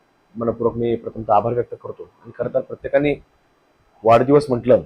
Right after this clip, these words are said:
कुठलाही चांगलं औचित्य असेल तर त्याचं एक काही ना काही एक सामाजिक उपक्रम आपण प्रत्येकाने राबवला पाहिजे. आणि म्हणून त्या धारणेतनं आज खरं तर हा एक कार्यक्रम जरी असला तर त्यातनं इतरांनी देखील प्रेरणा घेऊन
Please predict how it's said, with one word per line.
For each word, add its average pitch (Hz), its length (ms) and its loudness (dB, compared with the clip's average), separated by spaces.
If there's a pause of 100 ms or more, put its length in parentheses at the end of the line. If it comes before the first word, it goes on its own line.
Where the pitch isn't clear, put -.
(380)
कुठलाही 131 300 0
चांगलं 131 240 2
औचित्य 120 340 0
असेल 113 280 -2
तर 123 60 -16
त्याचं 131 240 -10 (100)
एक 127 80 -10 (120)
काही 135 120 2
ना 143 80 -4
काही 160 240 0
एक - 140 -6
सामाजिक 139 500 -4
उपक्रम 143 380 -6
आपण 131 160 -2
प्रत्येकाने 135 460 -4
राबवला 127 320 4
पाहिजे. 101 300 0 (520)
आणि 135 120 2
म्हणून 151 180 2
त्या 151 300 4 (180)
धारणेतनं 120 440 -2 (560)
आज 123 140 2 (320)
खरं 117 120 -2
तर 123 80 4
हा 123 220 4
एक 131 140 2
कार्यक्रम 139 500 2 (240)
जरी 131 120 2
असला 113 320 2 (600)
तर 151 40 -4
त्यातनं 147 300 2
इतरांनी 160 440 4
देखील 175 240 2
प्रेरणा 139 360 2
घेऊन 113 220 -2